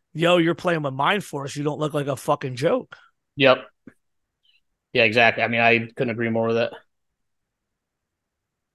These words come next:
Speaker 1: Remember when there was a New Jersey scene that wasn't by the shore and didn't take an hour and a half to get to?
Speaker 2: <laughs> Which spot? I don't even know what the hell spot that would even
Speaker 1: I
Speaker 2: be.
Speaker 1: was just in general, because now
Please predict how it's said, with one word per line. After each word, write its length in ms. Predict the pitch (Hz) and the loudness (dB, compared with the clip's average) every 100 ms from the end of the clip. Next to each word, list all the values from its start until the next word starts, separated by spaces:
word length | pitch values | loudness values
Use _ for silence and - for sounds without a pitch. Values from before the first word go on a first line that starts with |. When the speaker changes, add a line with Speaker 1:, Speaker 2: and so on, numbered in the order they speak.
| _ _ - | _ _ -2
Speaker 1:
Remember 220 | 175 254 | 2 4
when 120 | 262 240 | 4 4
there 100 | 220 | 4
was 140 | 196 | 2
a 40 | 175 | 2
New 140 | 170 | -2
Jersey 400 | 143 165 156 165 | 0 0 0 -4
scene 400 | - 165 170 156 | -6 -6 -6 -6
that 180 | 135 120 | -8 -6
wasn't 340 | 139 139 139 | -4 -4 -4
by 180 | 127 131 | -6 -6
the 80 | 127 | -6
shore 340 | - 135 135 | -8 -8 -8
and 100 | 135 | -8
didn't 200 | 127 127 | -8 -8
take 200 | 120 131 | -8 -8
an 120 | 135 113 | -8 -10
hour 300 | 120 131 135 | -6 -6 -6
and 80 | 127 | -8
a 40 | |
half 300 | 113 127 127 | -8 -8 -10
to 80 | - | -10
get 180 | 135 123 | -12 -10
to? 240 | 135 131 - _ _ _ _ _ _ _ - - - | -10 -10 -16 _ _ _ _ _ _ _ -4 -4 -2
Speaker 2:
<laughs> 60 | - - - - - _ - _ _ _ _ _ _ _ _ - _ _ _ | -2 -2 -6 -2 -4 _ -12 _ _ _ _ _ _ _ _ -20 _ _ _
Which 160 | 156 151 | -2 0
spot? 240 | - 139 | 4 6
I 80 | 123 | 6
don't 100 | 123 | 4
even 160 | 120 117 | 2 2
know 80 | |
what 120 | 117 117 | 2 4
the 60 | |
hell 120 | 113 | 2
spot 260 | 110 120 110 | 2 0 0
that 80 | 113 | 0
would 100 | 110 | -2
even 140 | 110 | 0
Speaker 1:
I 80 | 180 | 4
Speaker 2:
be. 60 | 190 | 4
Speaker 1:
was 80 | 170 | 4
just 160 | 160 | 0
in 120 | 165 | -4
general, 400 | 143 156 156 135 | -2 -2 -2 -4
because 320 | 127 127 143 127 | -8 -8 -6 -2
now 200 | 151 | -2